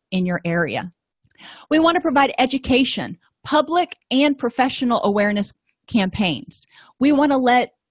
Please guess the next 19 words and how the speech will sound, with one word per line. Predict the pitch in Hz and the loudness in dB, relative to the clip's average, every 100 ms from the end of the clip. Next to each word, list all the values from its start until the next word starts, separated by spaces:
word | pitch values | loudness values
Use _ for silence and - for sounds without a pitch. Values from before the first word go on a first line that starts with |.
| _ | _
the | - 208 | -8 -2
caregivers | - 247 285 277 302 | 2 2 2 2 2
know, | 285 302 320 330 - - | 4 4 4 0 -12 -12
but | 240 254 | -6 0
we | 254 | 2
also | 294 302 | 2 0
want | 277 285 | 0 2
to | |
let | 254 254 - | 2 0 0
other | 247 269 | 0 0
professionals | - 233 254 262 - 226 185 | -2 -4 0 -2 -2 -4 -4
that | - - | -4 -2
may | 226 | -2
come | 233 240 233 | 0 0 0
in | 233 | -2
contact | 214 240 240 190 - | -2 0 2 0 -2
with | 190 190 | -4 -6
the | 202 | -4
caregivers | - 226 247 269 294 285 | -2 0 2 2 2 0